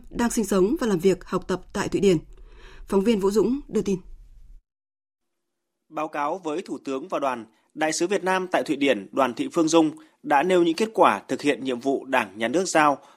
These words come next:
Speaker 2: góp phần thúc đẩy quan hệ hai nước thời gian qua. Đại diện bà con cũng phát biểu bày tỏ mong muốn Đảng, Nhà nước tạo điều kiện thuận lợi hơn cho bà con Việt kiều trong việc xin cấp lại quốc tịch, sở hữu đất đai, nhà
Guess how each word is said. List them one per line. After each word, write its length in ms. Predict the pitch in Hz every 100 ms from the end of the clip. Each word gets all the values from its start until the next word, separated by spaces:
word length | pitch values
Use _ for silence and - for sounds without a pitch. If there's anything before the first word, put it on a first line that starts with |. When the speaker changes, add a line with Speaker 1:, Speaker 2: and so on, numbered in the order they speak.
| -
Speaker 2:
góp 140 | 202
phần 160 | 196 135
thúc 140 | 190
đẩy 220 | 202 147 107
quan 200 | 147 156
hệ 120 | 110
hai 160 | 139
nước 220 | 151 190 -
thời 120 | 123
gian 160 | 131
qua. 280 | 131 135 127 - _ _ _ _ _ _ _ _ _ _
Đại 200 | 147 151
diện 200 | 147 151
bà 100 | 151
con 260 | 147 185 180
cũng 200 | 170 170
phát 160 | 214
biểu 180 | 208 151
bày 240 | 113 131 127
tỏ 140 | 123
mong 180 | 127 170
muốn 240 | 151 180 254 _ _
Đảng, 260 | - 135 104 98
Nhà 120 | 123
nước 260 | 143 247 - _ _
tạo 120 | 160
điều 100 | 160 147
kiện 160 | 160 147
thuận 140 | 139
lợi 120 | 147
hơn 320 | 139 175 185 156 _ _
cho 120 | -
bà 140 | 160 139
con 280 | - 156 147
Việt 220 | 135 -
kiều 260 | 131 123
trong 200 | 117 160
việc 160 | 151 127
xin 240 | - 160
cấp 180 | 151 202
lại 180 | 170 135
quốc 140 | - 196
tịch, 300 | 165 127 - _ -
sở 200 | - 139
hữu 180 | 120
đất 120 | 175 165
đai, 300 | 160 156 139 _ _
nhà 320 | 127 127 117